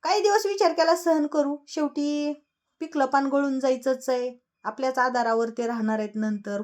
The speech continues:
होईल थोडा आत्ता त्रास, घेऊ करून. आम्ही ह्या विचारानं जगलोत बरं का. आणि मला वाटतं ह्या बाईचं खरं रूप. आणि हा राहिला प्रश्न, तर जेव्हा मुंबईला आम्ही ल-,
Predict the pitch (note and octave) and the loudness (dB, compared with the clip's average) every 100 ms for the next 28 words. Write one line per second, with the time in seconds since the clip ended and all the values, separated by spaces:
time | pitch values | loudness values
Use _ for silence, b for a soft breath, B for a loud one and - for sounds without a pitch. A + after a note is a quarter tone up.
0 | C4+ F#4 F4 E4 B3 A3+ A3 G#3+ G#3+ G#3 | 0 2 4 4 4 2 0 -4 -2 -4
1 | A3 b b b - A4 F#4 D4 B3+ B3 | -4 b b b 4 6 6 2 0 0
2 | A#3+ C4+ C#4+ E4+ F4+ D4+ G#3+ G3 F3+ F3+ | -4 -4 -2 0 0 -2 -2 -4 -8 -10
3 | F3 E3+ F3 A3 G3 E3+ _ _ _ _ | -8 -10 -8 -10 -12 -20 _ _ _ _
4 | _ _ _ _ - - F#3+ G3+ G#3 A3+ | _ _ _ _ -12 -4 0 2 4 4
5 | A#3 A3+ - A3 A3 b b b b - | 4 0 -2 -4 -4 b b b b -4
6 | A3 A#3+ B3 A#3+ B3 B3 B3 A3+ A3 A3+ | 2 4 2 2 2 2 0 0 4 4
7 | G#3+ A3 b b b G#3+ A#3+ B3 A#3+ A3+ | 2 -2 b b b -4 2 2 4 2
8 | A3 A3 G#3 - F#3 A#3 b b _ B3+ | 2 0 -4 -6 -8 -8 b b _ 0
9 | A3+ C#4 D4+ D#4 E4 C#4 C4+ C#4 C#4+ C4+ | 2 4 2 2 4 4 4 2 2 -2